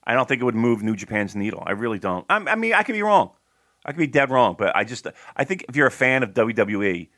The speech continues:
you don't, you don't give a shit about New Japan. New,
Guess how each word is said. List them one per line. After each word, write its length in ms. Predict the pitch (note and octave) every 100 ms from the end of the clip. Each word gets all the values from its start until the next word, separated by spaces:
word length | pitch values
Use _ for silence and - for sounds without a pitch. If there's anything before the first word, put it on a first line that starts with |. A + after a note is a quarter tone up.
| _ _ _ _ _
you 100 | D#3+
don't, 180 | F3+ G3+ _ D3
you 140 | F3+
don't 160 | A#3 D#3
give 120 | G#2+
a 40 |
shit 200 | - G2+
about 240 | F2 E2+ E2+
New 140 | D#2+
Japan. 460 | - E2+ E2 G2+ - _ _ _ _ -
New, 200 | F#3